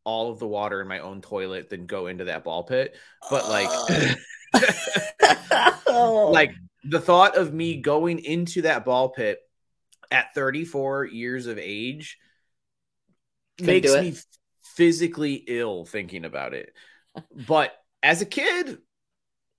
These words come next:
Speaker 1: you don't give a shit about these things. You have no concept of sickness or, uh, life expectancy or any of this.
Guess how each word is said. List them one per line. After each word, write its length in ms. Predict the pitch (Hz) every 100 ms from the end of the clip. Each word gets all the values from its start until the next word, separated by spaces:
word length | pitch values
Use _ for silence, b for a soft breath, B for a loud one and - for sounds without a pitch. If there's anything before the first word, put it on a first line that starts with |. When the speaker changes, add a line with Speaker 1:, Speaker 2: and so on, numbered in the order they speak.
| _
Speaker 1:
you 180 | 165 214
don't 180 | 202 175
give 140 | 139
a 40 | 135
shit 360 | - 160 175 -
about 240 | 135 127
these 220 | 135 123
things. 320 | 131 139 180
You 160 | 151 135
have 240 | 113 127 123
no 200 | 127 127
concept 600 | - 123 127 143 127 117
of 220 | 107 90
sickness 760 | - - 131 123 - 139 135 -
or, 480 | 104 104 85 73 - -
uh, 160 | 107 101
life 400 | 104 104 135 127
expectancy 840 | - - 127 - 131 - 135 135
or 100 | 110
any 240 | 113 170 170
of 160 | 143 -
this. 460 | 285 - 262 -